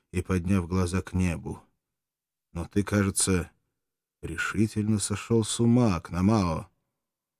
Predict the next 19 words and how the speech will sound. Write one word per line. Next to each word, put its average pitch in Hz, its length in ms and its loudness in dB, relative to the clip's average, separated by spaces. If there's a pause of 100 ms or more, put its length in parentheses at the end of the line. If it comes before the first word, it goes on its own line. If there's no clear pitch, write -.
(460)
«Клянусь 110 540 6
шелковистыми 123 840 6
волосами 131 560 6
Фреи!» — 127 720 6 (280)
перебил 92 380 2
своего 87 320 -6
собеседника 87 640 -4
германец, 90 640 2
подняв 87 440 -2
голову 95 520 2 (300)
и 95 60 4
уставившись 92 720 0
своими 90 320 -2
горящими 92 540 0
маленькими 90 520 -2
глазками 90 520 -2
в 90 80 -6
лицо 92 280 -2
Спартака. 87 680 -4